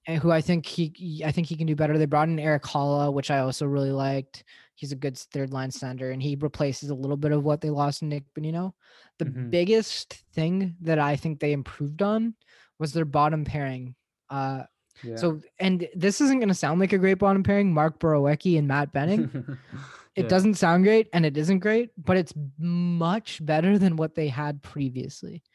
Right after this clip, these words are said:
Speaker 2: Yeah.
Speaker 1: And I don't even remember who, who it was that they had on that bottom pairing, but it was just atrocious watching. Like,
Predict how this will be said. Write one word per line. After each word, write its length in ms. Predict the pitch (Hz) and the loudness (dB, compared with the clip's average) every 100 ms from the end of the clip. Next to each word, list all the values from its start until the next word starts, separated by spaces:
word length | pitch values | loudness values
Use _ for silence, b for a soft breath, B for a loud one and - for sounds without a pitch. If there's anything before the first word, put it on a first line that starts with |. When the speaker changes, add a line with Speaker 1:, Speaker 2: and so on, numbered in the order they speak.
| b | b
Speaker 2:
Yeah. 300 | 120 117 110 | -8 -8 -6
Speaker 1:
And 140 | 151 151 | -4 -4
I 140 | 156 | -2
don't 180 | 190 202 | -2 -2
even 120 | 185 | -2
remember 840 | 175 160 160 175 175 175 170 - 151 | -2 -4 -2 0 0 0 -4 -8 -8
who, 280 | 170 170 | -6 -6
who 180 | 165 165 | -6 -4
it 40 | 156 | -2
was 340 | 151 151 147 | -4 -4 -4
that 140 | 151 151 | -6 -6
they 100 | 143 | -6
had 220 | 147 143 | -6 -6
on 120 | 143 | -6
that 160 | 143 139 | -6 -4
bottom 260 | 139 135 | -6 -8
pairing, 440 | 131 139 143 151 151 _ b b | -10 -12 -10 -12 -14 _ b b
but 120 | 170 | -4
it 80 | 170 | 0
was 200 | 202 196 | 2 2
just 160 | 180 - | 0 -6
atrocious 680 | 160 - 175 160 - 160 156 | -8 -8 -4 -2 -2 -6 -6
watching. 340 | 147 147 160 | -6 -6 -10
Like, 140 | 147 | -12